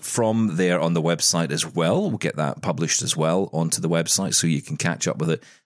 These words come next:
there. But we do encourage you to go to YouTube. I did mention this the other day, but for those of you who perhaps are a little bit nervous about YouTube or just maybe just don't have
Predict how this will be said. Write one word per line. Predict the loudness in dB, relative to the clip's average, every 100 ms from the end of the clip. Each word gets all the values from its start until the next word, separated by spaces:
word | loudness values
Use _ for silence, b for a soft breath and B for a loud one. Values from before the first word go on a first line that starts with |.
| _
there. | -2 0 0
But | 0 -2 -4
we | -4 0
do | 2
encourage | 0 0 -2 -2
you | -4
to | -2
go | 0 -2
to | 0 -4
YouTube. | -2 0 0 -2 -2
I | -2
did | 0 0
mention | 0 2 2
this | 2
the | 2
other | 0
day, | 0 0 -2 -4 B B _ _ _
but | -4
for | 0
those | 0 2
of | 2
you | 2
who | 2 2 2
perhaps | 0 0 0 0 0 0 2 -2 B B _ _ _ _ _
are | 0 2 4
a | 4
little | 2
bit | 2 2
nervous | 2 2 0
about | 0
YouTube | 2 2 0 0 2 0
or |
just | 0 -2 -2
maybe | -2 0
just | 0 0
don't | -2 0
have | 0 -2 -4